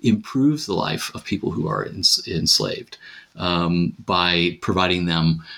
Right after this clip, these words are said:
uh, with, uh, personhood and legal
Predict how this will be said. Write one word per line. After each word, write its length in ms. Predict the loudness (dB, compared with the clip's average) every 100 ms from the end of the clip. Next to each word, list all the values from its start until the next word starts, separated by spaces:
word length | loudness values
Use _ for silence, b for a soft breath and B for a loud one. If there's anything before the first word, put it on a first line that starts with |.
| B -8
uh, 460 | -4 0 0 0 -4
with, 420 | 0 0 0 -8 -14
uh, 200 | -12 -10
personhood 960 | -4 -2 0 0 0 0 2 2 0 -6 B B B -4
and 280 | 0 0 0
legal 720 | -2 0 0 0 0 0 -2